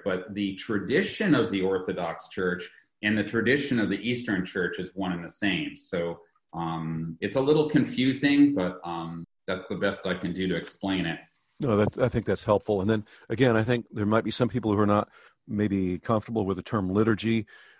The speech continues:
Speaker 2: Um, I, the best way I would know how to describe that would be it's the ce-, the, the ceremony and the structure of the different services, like, uh, the Mass, for example, in the Roman Rite. Um, and then w-, uh, which the Eastern Rite does, a, uh,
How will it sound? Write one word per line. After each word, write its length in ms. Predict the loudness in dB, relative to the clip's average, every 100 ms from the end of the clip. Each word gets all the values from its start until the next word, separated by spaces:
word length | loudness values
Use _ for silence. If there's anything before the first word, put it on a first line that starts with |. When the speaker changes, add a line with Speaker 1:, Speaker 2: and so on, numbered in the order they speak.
| 0
Speaker 2:
Um, 280 | 2 2 0
I, 100 | -6
the 120 | -2 6
best 260 | 6 6
way 100 | 6
I 120 | 8
would 100 | 8
know 120 | 6 6
how 120 | 6
to 100 | 4
describe 440 | -2 2 4 4
that 220 | 6 4
would 160 | 4 0
be 240 | 2 2
it's 160 | 0 -2
the 100 | -4
ce-, 320 | -2 0 -2
the, 240 | 0 -4 -4
the 140 | -6
ceremony 600 | -2 4 6 8 6 4 2
and 100 | 0
the 40 |
structure 760 | -2 2 2 2 -2 -4 -4 -8 _ _ _
of 180 | 0 2
the 80 | 2
different 280 | 0 -2 -6
services, 680 | 2 4 4 2 0 0 0
like, 160 | 0
uh, 80 | -2 -2
the 100 | 0
Mass, 340 | 2 2 0
for 120 | -2
example, 420 | -4 0 0 0 -2
in 60 |
the 80 | 0
Roman 260 | 2 2 2
Rite. 280 | 0 -2 -6 _ _ _
Um, 460 | -2 0 0 -2 -6 _ _ _ -4
and 180 | 0 0
then 220 | 0 -4
w-, 200 | -4 -2
uh, 60 | -2
which 240 | 2 0
the 300 | 0 -6 0
Eastern 260 | 0 2 2
Rite 220 | 2 4
does, 220 | 4 4
a, 100 | 4
uh, 320 | 0 2 0